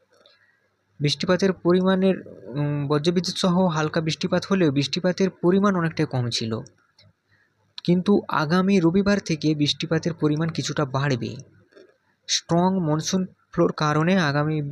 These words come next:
রবিবার থেকে বৃষ্টিপাতের পরিমাণ উত্তরবঙ্গ এবং দক্ষিণবঙ্গ সহ পশ্চিমবঙ্গের সমস্ত জেলাগুলিতেই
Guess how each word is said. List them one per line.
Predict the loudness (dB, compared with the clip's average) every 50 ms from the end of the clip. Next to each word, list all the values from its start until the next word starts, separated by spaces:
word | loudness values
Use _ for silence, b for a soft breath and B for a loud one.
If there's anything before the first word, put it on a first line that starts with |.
| -10 -14 -12 -2 0
রবিবার | 2 4 4 4 2 2 0 0
থেকে | -2 -2 0 0
বৃষ্টিপাতের | -2 -2 -4 -4 -6 -4 -6 -4 -4 -4 -6
পরিমাণ | -2 -2 0 0 0 0 0 0 -2
উত্তরবঙ্গ | -2 -6 -6 -2 0 0 0 2 0 0 0 0 2 0
এবং | 0 0 0 -2 0
দক্ষিণবঙ্গ | -2 -2 -2 -2 -4 -4 0 0 0 0 0 -2 -2
সহ | -2 0 0 0 0 0
পশ্চিমবঙ্গের | 0 -2 -4 -4 -4 -4 -4 -2 -2 -2 -2 -2 -4
সমস্ত | -4 -4 -6 -4 -4 -4 -4 -2 -4 -2
জেলাগুলিতেই | 0 0 0 0 0 0 0 -2 0 0 0 0 0